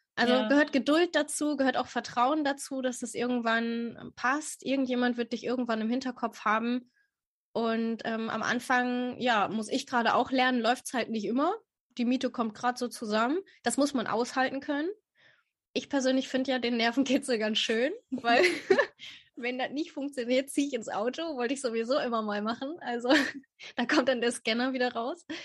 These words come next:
Speaker 1: der irgendwie Lust hat auf eine Veränderung. Ähm, das muss man aushalten können. Und oft genug sitze ich auch weinend da und muss mir wieder von außen die Bestätigung holen, wird schon, wird schon
Speaker 2: Mhm.
Speaker 1: alles, ne? Also ich nehme das auch nicht so locker.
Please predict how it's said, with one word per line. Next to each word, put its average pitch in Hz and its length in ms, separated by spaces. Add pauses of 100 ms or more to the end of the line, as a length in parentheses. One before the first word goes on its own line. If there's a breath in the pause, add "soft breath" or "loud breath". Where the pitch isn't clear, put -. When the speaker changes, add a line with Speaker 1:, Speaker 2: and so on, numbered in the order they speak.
(240 loud breath)
Speaker 1:
der 247 120
irgendwie 240 300
Lust 240 300
hat 220 120
auf 226 140
eine 220 100
Veränderung. 226 720 (720 loud breath)
Ähm, 208 360
das 202 160
muss 208 120
man 185 120
aushalten 180 400
können. 170 400
Und 175 320 (400)
oft 247 240
genug 233 440 (120)
sitze 214 280
ich 208 120
auch 202 160
weinend 190 360
da 185 200
und 180 200
muss 202 180
mir 196 160
wieder 190 200
von 196 160
außen 202 460
die 202 80
Bestätigung 214 600
holen, 220 220
wird 277 180
schon, 220 500
wird 247 180
schon 226 180
Speaker 2:
Mhm. - 20
Speaker 1:
alles, 214 520
ne? 285 260
Also 214 220
ich - 220 (200)
nehme 214 220
das 190 80
auch 180 120
nicht 208 140
so 202 140
locker. 170 380